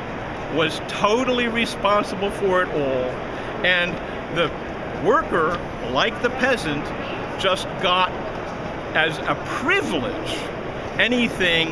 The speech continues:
that the owner intended to give him. Therefore, you've guaranteed the rights of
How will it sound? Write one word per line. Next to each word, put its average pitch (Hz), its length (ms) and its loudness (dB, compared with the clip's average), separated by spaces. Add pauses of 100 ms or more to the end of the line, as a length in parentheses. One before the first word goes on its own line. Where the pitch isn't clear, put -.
(160)
that 156 200 2
the 143 100 0 (120)
owner 185 480 2 (260)
intended 151 540 0
to 135 80 -2
give 151 280 0
him. - 140 -6 (380)
Therefore, 196 460 2 (260)
you've 151 240 -4
guaranteed 226 840 2
the 160 100 2
rights 170 560 0
of 185 260 2